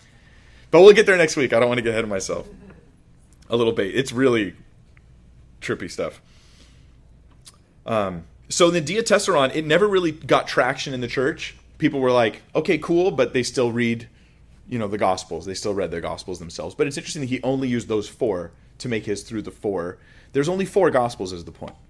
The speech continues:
There's only really these four. There's no others. <clears throat> Then there's what we have, our first canonical list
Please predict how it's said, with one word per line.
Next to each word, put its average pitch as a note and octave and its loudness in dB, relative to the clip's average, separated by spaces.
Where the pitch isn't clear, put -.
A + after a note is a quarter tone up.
There's A#2 -4
only A#2+ 0
really G#2 0
these F2 -10
four. - -14
There's F2+ -10
no F2 -10
others. - -12
<clears throat> - -20
Then F3 0
there's A#3+ 0
what C#3+ -2
we C#3+ 0
have, C#3 2
our A#2 2
first F3 -4
canonical B2 -4
list F2+ -6